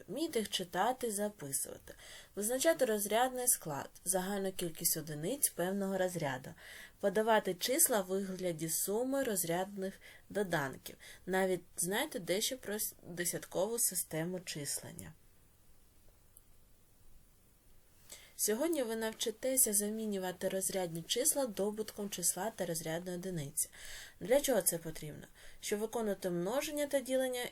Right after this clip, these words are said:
іншим способом, яким саме ви дізнаєтесь, прочитавши нашу тему сьогоднішнього уроку. Це послідовне множення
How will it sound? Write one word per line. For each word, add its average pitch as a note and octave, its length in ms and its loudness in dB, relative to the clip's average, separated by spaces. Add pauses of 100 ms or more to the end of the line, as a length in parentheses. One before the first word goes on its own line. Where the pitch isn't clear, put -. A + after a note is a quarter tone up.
іншим F#3 440 -2
способом, - 640 -4 (300)
яким F#3+ 320 0
саме A3 360 4
ви B3 120 -2
дізнаєтесь, G#3+ 640 -2
прочитавши D#3+ 720 -6
нашу D#3 420 -4
тему D#3 400 -6
сьогоднішнього D3+ 680 -10
уроку. - 380 -14 (320)
Це C#3+ 220 -4 (560)
послідовне D3 600 -4
множення A#3 720 -4